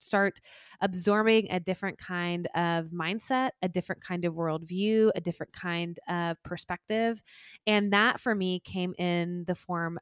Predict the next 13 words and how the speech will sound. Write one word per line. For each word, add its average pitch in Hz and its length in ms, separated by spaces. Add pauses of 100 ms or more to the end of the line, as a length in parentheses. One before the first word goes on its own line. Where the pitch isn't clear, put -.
(100)
of, 165 500
I 214 80
would 214 120
say, 190 220
three 202 420
different 175 300
avenues: 156 560 (420)
books, - 720 (580)
journaling, 185 920
and 165 800 (180)
retreats 170 680
or 165 280
events. - 720